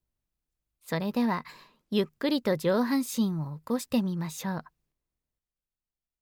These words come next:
薄暗い中でも異様な状況であることを実感します。そう、これが触手アプリの力。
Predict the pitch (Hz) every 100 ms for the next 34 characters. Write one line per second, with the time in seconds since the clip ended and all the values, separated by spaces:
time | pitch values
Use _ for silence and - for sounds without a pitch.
0 | _ 185 165 226 240 277 294 277 214 226
1 | 208 185 180 160 147 156 196 240 240 226
2 | 226 220 - 226 220 233 240 254 - 208
3 | 185 160 151 175 156 - 175 175 - 180
4 | 165 170 - _ _ _ _ _ _ _
5 | _ _ _ - 165 156 - _ _ _
6 | _ _ _ - 208 208 226 240 226 -
7 | - 262 277 285 277 220 165 156 - -
8 | - 175 180